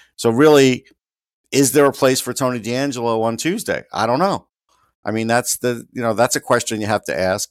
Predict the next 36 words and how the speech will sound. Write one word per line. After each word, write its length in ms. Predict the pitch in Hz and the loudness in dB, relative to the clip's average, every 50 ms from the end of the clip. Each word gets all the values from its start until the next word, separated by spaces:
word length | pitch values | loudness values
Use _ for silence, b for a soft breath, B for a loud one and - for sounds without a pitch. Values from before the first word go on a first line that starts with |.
| _ - | _ -4
Cam 240 | - 135 127 127 | -2 0 2 2
Atkinson's 580 | 131 131 131 - - 135 113 - 131 123 110 - | 2 2 2 0 -2 -4 -4 -4 -4 -6 -6 -8
traveling 460 | - - 131 127 127 123 127 131 127 | -4 2 4 4 4 4 2 0 -2
with 140 | 123 120 - | -2 -4 -6
the 60 | - | -6
team. 340 | - - 160 147 139 127 120 b b b b _ - | -4 0 0 2 2 0 -2 b b b b _ -6
Is 100 | - - | -4 -2
he 160 | - 127 123 | -2 -2 0
going 220 | 104 127 127 127 - | 2 2 2 2 0
to 100 | - - | -4 -10
play? 460 | - - - 101 104 123 160 185 - | -8 -4 0 2 4 4 2 2 0
I 160 | - 98 123 | 0 0 2
don't 200 | 147 156 135 - | 2 2 0 -2
feel 140 | - 127 113 | -2 0 2
like 160 | 110 110 - | 2 0 0
he's 320 | - 117 113 92 - - - _ _ | -4 -6 -6 -4 -6 -6 -8 _ _
going 280 | - 104 104 101 101 95 | -4 -4 -4 -2 -4 -8
to 100 | - 90 | -10 -12
play. 420 | - - 98 92 92 95 107 117 b b b b b b _ _ - | -8 -4 -2 -2 0 -2 -4 -6 b b b b b b _ _ -2
I 80 | 117 | -2
just 220 | 127 131 123 - - | 0 0 -2 -2 0
feel 140 | 123 117 | 2 2
like 160 | 117 117 110 - | 4 2 2 0
he's 120 | 117 104 | -4 -4
traveling 400 | - - 127 120 117 113 123 117 | 0 2 4 4 4 2 0 -2
with 140 | 117 113 - | -2 -4 -4
the 80 | - | -8
team. 260 | - - 160 165 143 113 | -6 -4 -2 0 2 2
I 80 | 110 | 2
don't 140 | 110 120 117 | 2 2 0
know 80 | 113 107 | 0 -2
if 80 | 87 | -2
you 100 | 107 131 | -4 -6
feel 240 | - - 127 113 104 | -6 -4 -2 0 0
like 160 | 101 101 95 - | 0 0 -2 -4
he's 280 | 107 104 95 - - | -6 -8 -6 -8 -10